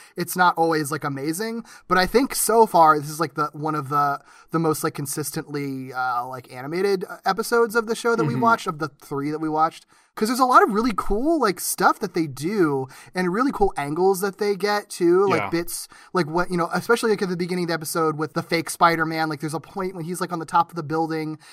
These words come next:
Speaker 1: and you sort of get into this really cool tilted angle from above all of them, with seeing him on the building and all the cops on the bottom on the street as well. And, like, there's a lot more detail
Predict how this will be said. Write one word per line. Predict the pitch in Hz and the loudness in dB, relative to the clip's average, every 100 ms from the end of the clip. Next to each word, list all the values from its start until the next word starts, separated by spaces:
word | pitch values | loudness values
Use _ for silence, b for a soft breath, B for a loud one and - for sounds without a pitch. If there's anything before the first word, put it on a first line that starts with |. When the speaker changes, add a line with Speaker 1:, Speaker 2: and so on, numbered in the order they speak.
| B - | B -4
Speaker 1:
and | 170 | -4
you | |
sort | 170 185 208 | 0 0 2
of | |
get | 175 185 | 2 -2
into | 160 | -2
this | 170 151 | -6 -4
really | 180 | -4
cool | 165 175 165 | -2 -4 -4
tilted | - 175 165 | -4 -6 -4
angle | 165 160 160 160 | -8 -6 -4 -4
from | - 175 160 156 B B B 175 | -2 -2 -2 -4 B B B -4
above | 143 151 180 180 | -4 0 0 2
all | 180 | 2
of | 185 | 0
them, | 185 190 160 | 0 -2 -4
with | 151 | -8
seeing | - 190 160 | -6 -4 -4
him | 180 180 | -4 -2
on | 165 | -2
the | 165 | -2
building | 160 160 160 151 | -2 -2 -2 -6
and | 151 165 156 | -6 -6 -2
all | 160 | -2
the | 151 | -2
cops | 147 151 147 156 | -4 2 2 0
on | 151 151 | -8 -10
the | |
bottom | 139 139 139 151 147 143 B B - | -6 -2 0 0 -4 -8 B B -4
on | 160 | -4
the | 147 | -2
street | - - 156 175 | -8 -8 -8 -6
as | 151 | -8
well. | 135 143 143 170 | -6 -4 -2 -2
And, | 170 | -4
like, | 165 | -4
there's | 180 160 | -4 0
a | |
lot | 175 226 | 0 2
more | 185 | 0
detail | 135 147 156 160 156 156 | -2 -6 -4 -2 0 -2